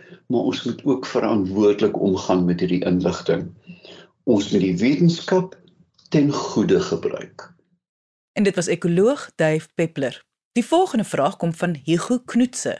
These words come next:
Speaker 2: en word beantwoord deur medikus dokter Heinz Middler. Hugo vra, "Kan jy asseblief vir my die volgende uitklaar met betrekking tot die verbruikersgesondheid in die gebruik van polypropyleen as 'n voedselverwerkingsoppervlak,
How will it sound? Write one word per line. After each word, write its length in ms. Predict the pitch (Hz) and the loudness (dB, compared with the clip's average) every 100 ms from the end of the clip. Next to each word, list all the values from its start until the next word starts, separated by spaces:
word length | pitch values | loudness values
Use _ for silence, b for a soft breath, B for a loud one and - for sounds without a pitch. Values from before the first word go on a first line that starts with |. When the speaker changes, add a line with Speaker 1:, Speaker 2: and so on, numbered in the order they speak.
| _ | _
Speaker 2:
en 120 | 180 175 | -2 0
word 140 | 175 | 0
beantwoord 420 | - 170 196 208 | -2 -2 0 0
deur 140 | 156 156 | 0 -2
medikus 540 | 160 190 214 180 165 | 0 0 0 -2 -2
dokter 300 | - 143 156 143 | -4 -6 -6 -4
Heinz 300 | 135 131 - | -6 -6 -6
Middler. 460 | 156 156 143 131 - _ - | -4 -2 -2 -4 -6 _ -4
Hugo 240 | 185 185 | -2 0
vra, 440 | 185 - 151 139 131 _ _ - | -4 -2 0 0 -2 _ _ -4
"Kan 180 | 269 | 0
jy 100 | 320 | 0
asseblief 420 | 214 208 170 165 - | 0 -2 -2 -2 -2
vir 100 | 165 | -2
my 200 | 143 139 | -2 -2
die 140 | 156 | -4
volgende 560 | - 233 226 247 226 - | 0 2 2 2 0 0
uitklaar 520 | 160 - - 120 - | -4 -4 -8 -8 -6
met 160 | 165 175 | -4 -2
betrekking 580 | - 247 254 247 277 254 | -2 -2 -2 -2 -4 -2
tot 180 | 165 160 | -4 -4
die 120 | 185 | -6
verbruikersgesondheid 1600 | - 175 156 180 226 233 285 - 226 - - 262 254 240 127 - - b b b | -4 -4 -2 0 0 -2 -8 -4 -6 -6 -4 0 0 0 -4 -6 -16 b b b
in 140 | 330 | -2
die 120 | 339 | -2
gebruik 440 | 330 269 170 151 151 | 0 0 0 0 -2
van 240 | - 165 160 b b | -4 -4 -6 b b
polypropyleen 960 | - 269 285 - 220 196 165 147 139 143 _ - | -2 0 0 -2 -2 0 0 0 -2 -4 _ -6
as 220 | 196 - | -4 -4
'n 180 | - 202 - | -4 -4 -6
voedselverwerkingsoppervlak, 1900 | - - 311 - 285 277 185 165 151 - 165 - 196 190 165 123 - _ | -14 -6 -6 -4 -4 -2 0 0 0 -2 -4 -4 -4 -4 -6 -8 -8 _